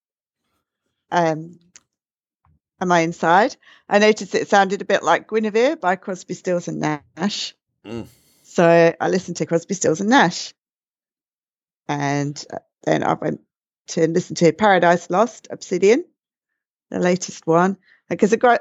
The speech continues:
Speaker 1: vocals are a little bit growly, it made me fancy a bit of Awoken Broken by Primal Rock Rebellion.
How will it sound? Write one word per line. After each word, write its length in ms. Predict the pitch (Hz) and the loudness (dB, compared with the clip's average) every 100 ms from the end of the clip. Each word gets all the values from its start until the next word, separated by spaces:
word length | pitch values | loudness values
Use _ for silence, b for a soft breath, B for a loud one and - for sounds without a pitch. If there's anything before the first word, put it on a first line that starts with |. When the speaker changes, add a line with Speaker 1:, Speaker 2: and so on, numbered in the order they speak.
| - | 0
Speaker 1:
vocals 340 | 240 240 277 254 | -2 0 -2 -4
are 160 | 247 _ | -6 _
a 60 | 233 | -2
little 140 | 247 | 2
bit 180 | 233 - | 2 0
growly, 640 | 233 226 240 247 240 240 | 2 2 6 6 6 4
it 140 | 180 - | 0 -2
made 180 | 202 202 | -4 -6
me 160 | 214 | -8
fancy 460 | 208 208 214 - 202 | -8 -8 -8 -8 -6
a 20 | |
bit 160 | 202 202 | -2 0
of 440 | 196 202 - - - | 0 -2 -8 -12 0
Awoken 380 | 208 247 233 | 4 4 2
Broken 420 | 202 202 214 269 254 | 0 0 0 -4 0
by 200 | 185 180 | 0 0
Primal 400 | - 185 165 165 | 0 -2 -2 -6
Rock 180 | - - | -6 -8
Rebellion. 520 | 156 180 196 240 349 | -8 -2 2 2 0